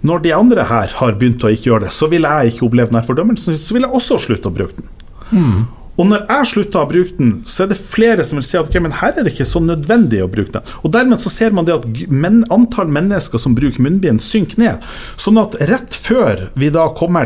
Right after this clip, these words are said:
Speaker 1: til den sekstende april, når munnbindpåbudet ble opphevet, så er det mine rent, eh,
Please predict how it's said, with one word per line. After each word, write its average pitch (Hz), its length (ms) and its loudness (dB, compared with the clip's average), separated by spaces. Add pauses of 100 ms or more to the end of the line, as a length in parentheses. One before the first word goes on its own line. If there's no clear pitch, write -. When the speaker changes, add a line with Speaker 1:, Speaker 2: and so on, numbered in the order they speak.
Speaker 1:
til 147 160 -2
den 123 160 2
sekstende 147 400 0
april, 147 240 -2
når 120 160 4
munnbindpåbudet 156 800 0
ble 131 220 -2
opphevet, 127 420 -2 (160)
så 226 220 2
er 208 100 2
det 175 80 2
mine 202 320 2 (240)
rent, - 340 0
eh, 120 380 2